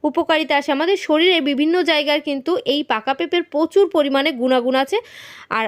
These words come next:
আমাদের শরীরের অন্যান্য সমস্যা থেকেও কিন্তু রেহাই পেতে পারি এই পাকা পেঁপের ফলে।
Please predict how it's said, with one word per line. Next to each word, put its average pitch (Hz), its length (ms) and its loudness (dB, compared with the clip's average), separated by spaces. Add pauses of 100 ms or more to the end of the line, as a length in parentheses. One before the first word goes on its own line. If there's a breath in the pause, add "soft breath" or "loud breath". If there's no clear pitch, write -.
আমাদের 285 320 0
শরীরের 370 380 2
অন্যান্য 269 440 0
সমস্যা 269 520 -2
থেকেও 359 280 2
কিন্তু 320 320 -2
রেহাই 247 340 0
পেতে 311 220 -4
পারি 339 180 0 (100)
এই 262 180 0
পাকা 202 280 -4
পেঁপের 226 300 -2
ফলে। - 100 -6